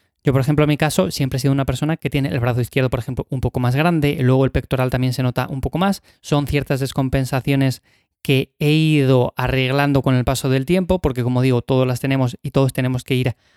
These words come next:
haciendo hincapié en por lo menos ir poniéndolas a la par,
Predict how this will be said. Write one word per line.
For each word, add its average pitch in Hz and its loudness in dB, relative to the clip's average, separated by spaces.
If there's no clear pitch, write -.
haciendo 135 2
hincapié 127 0
en 139 -8
por 131 2
lo 127 2
menos 135 0
ir 143 0
poniéndolas 127 2
a 151 0
la 151 0
par, 190 0